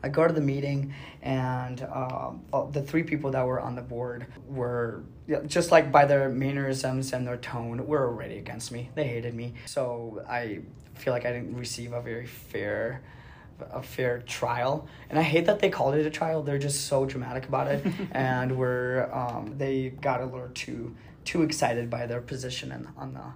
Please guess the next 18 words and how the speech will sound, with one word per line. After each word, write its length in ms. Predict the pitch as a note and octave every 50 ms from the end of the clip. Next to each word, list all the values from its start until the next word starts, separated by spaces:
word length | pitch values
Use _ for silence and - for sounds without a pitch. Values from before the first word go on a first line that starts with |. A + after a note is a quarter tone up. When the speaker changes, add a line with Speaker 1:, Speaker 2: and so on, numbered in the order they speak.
| - -
Speaker 1:
Board 180 | D3 C3+ C3 B2+
of 80 | -
Conduct. 460 | - - C#3 C#3 C#3 C#3 C#3 C#3 - _ _ _ _ _ _ _ _ _ _ _ _ _ _ _ _ _ _ _ _ - -
Speaker 2:
This 180 | D3+ D#3 -
was 140 | F3+ E3+ D3
the 100 | C3+ C3
first 320 | - - E3 F3 E3+ E3
episode 440 | D#3 C#3 A#2+ B2+ - - C3+ C3 B2+
in 120 | B2 B2 B2
our 120 | A#2+ A#2+
three-part 500 | A#2 - - C#3+ C3+ C#3+ D3+ D3+ C#3 -
segment, 480 | - - B2 A#2+ A2+ A2+ A2 G#2+ G2+ - -
Social 420 | - - - D3+ D3 C#3+ - D3+
Dynamics 540 | C#3+ C#3 C3+ B2+ B2 A#2+ A#2+ B2 B2 A#2+ -
During 200 | - B2 A#2+ A2+
a 60 | A2
College 380 | A2 - A#2 B2+ C3 C3 B2 -
Lockdown. 500 | A#2+ A2 G#2+ - G2+ F2+ F2+ F#2 -